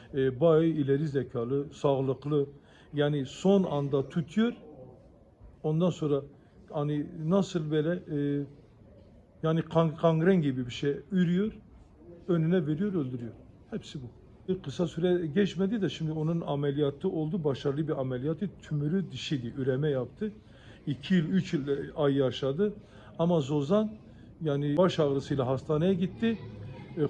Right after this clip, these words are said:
kustu, kustuktan sonra yoğun bakıma aldılar. Dediler hidrosefalidir, e, e, su beyne basınç yapmış, öldürmüş. Bu kadar. Sadece baş ağrısıyla hastaya gitti. O güne kadar hiçbir rahatsızlığı, hiçbir zaman için hastaneye gitmemişti.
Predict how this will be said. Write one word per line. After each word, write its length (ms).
kustu, 500
kustuktan 460
sonra 280
yoğun 300
bakıma 360
aldılar. 400
Dediler 260
hidrosefalidir, 1000
e, 540
e, 360
su 460
beyne 280
basınç 380
yapmış, 380
öldürmüş. 480
Bu 100
kadar. 200
Sadece 500
baş 220
ağrısıyla 420
hastaya 280
gitti. 300
O 120
güne 240
kadar 280
hiçbir 380
rahatsızlığı, 600
hiçbir 380
zaman 320
için 160
hastaneye 380
gitmemişti. 540